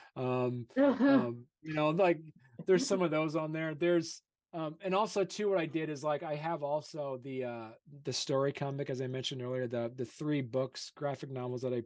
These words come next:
Speaker 1: produced earlier, I put in a bundle. So, oh, for anybody that loves independent comics, um, or, or just loves a good, uh, who just loves some pretty good, um, non-superhero-ish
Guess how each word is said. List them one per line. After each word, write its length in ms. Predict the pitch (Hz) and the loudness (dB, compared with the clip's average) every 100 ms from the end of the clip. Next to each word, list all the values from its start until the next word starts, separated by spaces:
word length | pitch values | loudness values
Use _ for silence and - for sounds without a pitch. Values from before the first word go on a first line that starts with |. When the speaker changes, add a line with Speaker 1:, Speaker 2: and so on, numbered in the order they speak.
| - | -8
Speaker 1:
produced 440 | - 135 131 120 - | -10 -2 -2 -2 -6
earlier, 540 | 131 147 170 185 185 - - _ _ | -6 0 2 2 0 -6 -20 _ _
I 60 | 135 | -2
put 200 | 185 180 | 0 0
in 60 | |
a 60 | 131 | 0
bundle. 500 | 123 135 120 98 - _ _ _ | 0 0 -2 -8 -12 _ _ _
So, 380 | - 143 127 120 _ | -4 0 0 -4 _
oh, 220 | 156 185 | 4 4
for 380 | 185 139 180 180 | 4 0 0 0
anybody 400 | 180 202 190 202 | 0 0 2 4
that 180 | 185 170 | 2 -2
loves 580 | 156 165 185 190 160 156 _ | 0 4 4 4 0 -12 _
independent 640 | 165 175 185 - 185 185 - | -8 -4 -4 -4 -2 -4 -6
comics, 720 | 165 190 160 127 - - - _ _ _ _ | -6 -6 -6 -8 -12 -18 -18 _ _ _ _
um, 200 | 147 131 | -4 0
or, 180 | 127 131 | 0 2
or 160 | 151 | 2
just 240 | 139 147 143 | 2 0 -2
loves 400 | 139 151 175 151 | 2 4 4 2
a 80 | 147 | 0
good, 420 | 151 151 143 127 | 2 4 2 -4
uh, 60 | 170 170 | -16 -4
who 140 | 151 160 | 0 0
just 220 | 160 165 | 0 0
loves 420 | 156 170 165 - _ _ _ | 2 2 0 -10 _ _ _
some 240 | - 160 - | -6 -6 -4
pretty 300 | - 175 165 | 2 4 4
good, 480 | 151 151 143 123 - | 4 2 2 -2 -10
um, 320 | 135 131 127 - - | -8 -8 -8 -14 -12
non-superhero-ish 1700 | 139 143 156 131 - 151 151 131 - 151 147 135 135 135 - - | -4 -2 -2 -2 -2 -2 -2 -4 -4 -2 0 0 0 -2 -4 -6